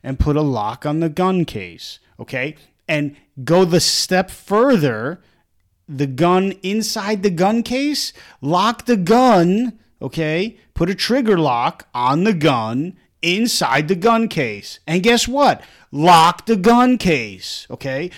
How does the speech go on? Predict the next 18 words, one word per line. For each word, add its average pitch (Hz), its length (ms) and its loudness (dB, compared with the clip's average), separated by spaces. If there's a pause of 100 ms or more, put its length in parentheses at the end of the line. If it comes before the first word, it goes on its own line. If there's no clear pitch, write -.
(100)
Responsible 160 1000 0
gun 196 480 2
owner. 120 540 -6 (840)
Number 165 300 0
three, 185 600 2 (460)
strong 175 580 2
boxes 156 520 2
and 147 180 -8
security 170 560 -2
cases. - 760 -12 (500)
You - 160 -18
know, 147 240 -8
an 147 100 -12
indestructible 143 600 -6
box, 135 580 -6 (180)
uh, 110 280 -16 (1120)
security 151 440 0
case. 95 440 -14